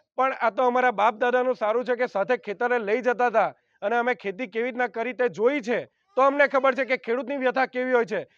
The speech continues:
બાકી અમે હો કહેતા કે "પપ્પા આપી દેવાની જમીન, એ કાં લાગીને પાવડા માર્યા કરવાના?" પણ એ પાવડા મારતા છે તો તમે આજે ખાતા છે, તો તમે આજે બોલતા છે ને તો તમે વિરોધ કરતા છે.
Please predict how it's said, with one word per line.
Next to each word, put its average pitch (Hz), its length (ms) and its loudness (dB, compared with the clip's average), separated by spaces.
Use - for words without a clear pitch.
બાકી 220 220 0
અમે 233 240 4
હો 269 120 6
કહેતા 254 240 0
કે 240 100 0
"પપ્પા 226 340 2
આપી 262 200 0
દેવાની 262 260 2
જમીન, 247 260 0
એ 240 80 0
કાં 233 220 2
લાગીને 262 240 -2
પાવડા 240 280 2
માર્યા 226 280 2
કરવાના?" 185 360 -2
પણ 233 120 -2
એ 247 60 0
પાવડા 247 400 4
મારતા 262 360 2
છે 254 140 2
તો 254 260 2
તમે 262 220 0
આજે 254 240 4
ખાતા 240 320 0
છે, 254 120 -2
તો 247 240 0
તમે 254 220 0
આજે 254 180 2
બોલતા 240 380 0
છે 277 240 0
ને 226 80 0
તો 269 260 6
તમે 285 260 4
વિરોધ 262 240 2
કરતા 240 280 -2
છે. 175 220 -6